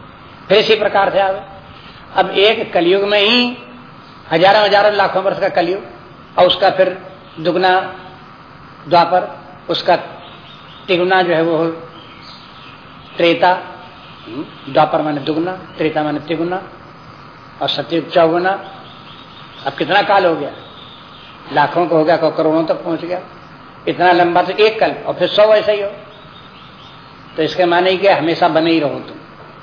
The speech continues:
कभी का जो समाज, जीवन समाप्त ही ना हो, सदा ऐसे ही बना रहो।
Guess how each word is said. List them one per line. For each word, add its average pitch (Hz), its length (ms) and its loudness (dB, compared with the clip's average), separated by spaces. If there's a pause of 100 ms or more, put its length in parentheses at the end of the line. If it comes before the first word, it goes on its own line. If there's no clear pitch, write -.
कभी 143 180 -4
का 139 160 -2
जो 131 160 -10
समाज, 135 380 -10
जीवन 139 240 -6
समाप्त 139 380 -6
ही 147 80 -4
ना 139 80 -10
हो, - 260 -18
सदा 143 280 -2
ऐसे 139 180 -6
ही 139 60 -10
बना 120 180 -14
रहो। 113 100 -16